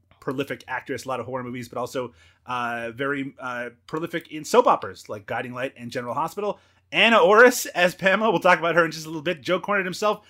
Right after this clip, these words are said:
as Detective Roman Eckhart, and of course, the great Eric Roberts as Doctor King. Not that one. Let's start with general thoughts on what everyone felt about Night of the Caregiver, starting with our guest today, Robert.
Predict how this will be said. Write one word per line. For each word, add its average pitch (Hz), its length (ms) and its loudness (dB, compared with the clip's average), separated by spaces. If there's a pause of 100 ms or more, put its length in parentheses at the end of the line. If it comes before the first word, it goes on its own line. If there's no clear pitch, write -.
(140)
as 147 140 -2
Detective 170 380 0
Roman 151 220 0
Eckhart, 147 400 2 (260)
and 135 300 -4
of 123 140 -8
course, 139 600 -2 (220)
the 120 100 -8
great 139 260 -2
Eric 127 220 -2
Roberts 120 400 -4
as 120 300 -8
Doctor 123 300 -2
King. 104 380 -14 (280)
Not 151 280 2
that 123 200 -4
one. 95 240 -18 (260)
Let's 285 320 8
start 233 260 6
with 196 120 2
general 190 360 -4
thoughts - 540 -6 (500)
on 127 380 -4
what 113 140 -10
everyone 170 420 -6
felt 131 340 -6
about 110 240 -10
Night 117 240 -10
of 127 40 -18
the 135 80 -14
Caregiver, 104 520 -14
starting 208 400 2
with 165 160 -2
our 127 120 -2
guest 120 400 -14
today, 123 240 -8
Robert. 123 360 -6